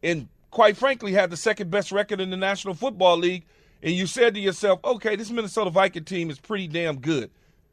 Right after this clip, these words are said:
But they didn't, they were not good against the Dallas Cowboys. Dak Prescott did what he was supposed to do.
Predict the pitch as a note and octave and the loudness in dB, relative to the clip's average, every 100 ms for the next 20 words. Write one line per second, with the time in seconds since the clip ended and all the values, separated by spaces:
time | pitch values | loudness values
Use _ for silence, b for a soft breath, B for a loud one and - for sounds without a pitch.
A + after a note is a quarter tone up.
0 | _ - C3+ - D#3 E3+ D#3+ C#3 C3 C3 | _ -6 -6 -2 -2 -2 -4 -8 -8 -2
1 | D#3+ E3 D3 E3 D#3+ D#3 D3 D#3+ D3+ E3+ | 0 0 0 -4 -4 -6 2 2 2 2
2 | E3 C#3+ B2 A#2 - _ - D3 F3 - | 2 2 -2 -12 -16 _ -4 2 2 2
3 | F#3+ F3+ - F3+ D#3+ C3+ D3+ F3 D3 D#3 | 4 4 4 4 4 4 0 0 -2 -6
4 | E3+ D3 D3 E3 D#3+ - A#2 A2 | -6 -10 -4 -2 -4 -6 -12 -12